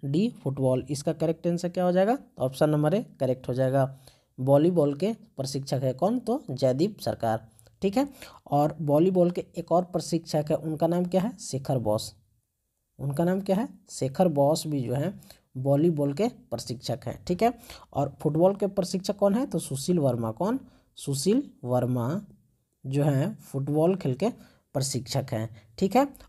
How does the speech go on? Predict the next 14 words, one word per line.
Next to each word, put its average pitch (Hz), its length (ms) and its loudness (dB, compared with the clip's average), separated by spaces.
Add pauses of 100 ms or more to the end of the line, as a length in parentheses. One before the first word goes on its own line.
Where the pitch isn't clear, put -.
और - 180 -2
तीरंदाजी 156 640 2
के 214 160 0
प्रशिक्षक 180 540 -2
कौन 202 200 2
है? 262 120 0
तो - 220 -8
पूर्णिमा 151 460 2
महतो, 190 340 2 (2000)
पूर्णिमा 170 400 2
महतो 196 400 0 (800)
और 185 280 4 (400)
जयदीप 156 640 2
महतो 196 320 2